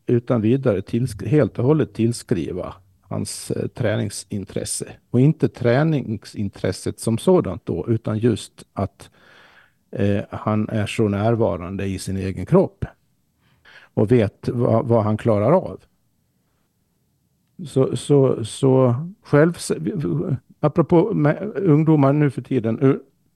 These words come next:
ökande osäkerhet och kan inte sova och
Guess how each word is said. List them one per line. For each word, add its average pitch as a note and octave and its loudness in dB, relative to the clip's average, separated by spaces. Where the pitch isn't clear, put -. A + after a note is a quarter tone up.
ökande C#3+ 4
osäkerhet G#2+ 0
och G#2 0
kan C3 2
inte D3 0
sova C#3 0
och G#2+ -2